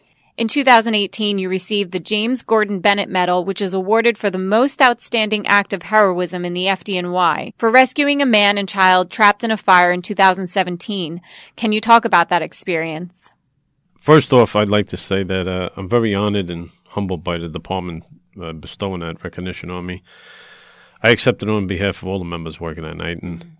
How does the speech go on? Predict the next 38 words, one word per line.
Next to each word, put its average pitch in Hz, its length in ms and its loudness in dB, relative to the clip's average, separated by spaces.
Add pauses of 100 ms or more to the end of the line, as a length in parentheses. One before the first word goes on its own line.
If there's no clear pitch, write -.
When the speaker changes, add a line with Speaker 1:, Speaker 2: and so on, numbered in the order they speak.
(260)
Speaker 2:
it 110 80 -2
really 123 360 6
is 113 140 2
a 104 40 -4
team 104 280 -4
effort 92 260 -6
what 90 180 -6
we 87 120 -8
do 92 260 -6
in 82 220 -12 (340)
fighting - 280 -6
a - 40 -14
fire 90 240 -6
like 85 180 -8
that. 85 280 -8
When 82 120 -12
we 85 100 -10
get 87 120 -6
a 85 60 -10
call 87 340 -10
where 80 240 -8 (640)
they 98 120 -4
told 101 300 -2
us, - 220 -6
the 90 160 -12
dispatchers, 92 680 -6
uh, 82 220 -8 (300)
outstanding, 90 540 -4
the 82 40 -12
Bronx 92 300 -8
dispatchers 85 520 -10
told 85 280 -10
us - 180 -16
right 87 160 -8
away 85 180 -8
that 80 120 -10
we 82 100 -12
had 78 220 -14